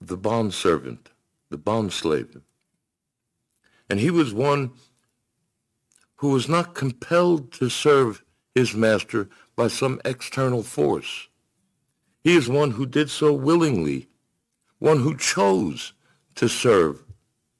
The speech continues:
his master, even when he had the ability to be free. He chose to be the servant.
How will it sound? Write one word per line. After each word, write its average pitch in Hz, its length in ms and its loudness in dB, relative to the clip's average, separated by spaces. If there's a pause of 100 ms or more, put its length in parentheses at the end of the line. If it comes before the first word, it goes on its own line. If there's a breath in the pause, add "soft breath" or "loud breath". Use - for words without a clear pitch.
(120)
his 85 180 -2
master, 90 480 -2 (300 loud breath)
even 180 460 2
when 175 160 4
he 180 120 4
had 147 280 0
the 165 120 0
ability 117 520 2
to 139 100 -4
be 151 200 0
free. 101 580 -4 (1900)
He 127 180 -4
chose 170 920 0 (520)
to 98 100 -6
be 101 160 2
the 85 140 -4
servant. 67 560 -4